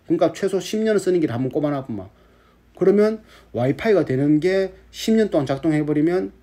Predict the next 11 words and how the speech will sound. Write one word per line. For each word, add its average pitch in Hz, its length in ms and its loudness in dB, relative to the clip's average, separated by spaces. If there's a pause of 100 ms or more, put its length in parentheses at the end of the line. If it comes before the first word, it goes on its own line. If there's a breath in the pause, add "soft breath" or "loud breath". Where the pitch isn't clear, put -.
뭡니까? 117 380 -2
봉인만 170 380 2
딱 143 160 -4
꼽아놓으면 151 580 -2 (200)
계속 147 420 0
신호를 180 300 -2
왔다 123 220 -4
갔다 139 260 -8
주고받는 151 420 -2
거죠, 135 160 -2
이렇게. 98 360 -12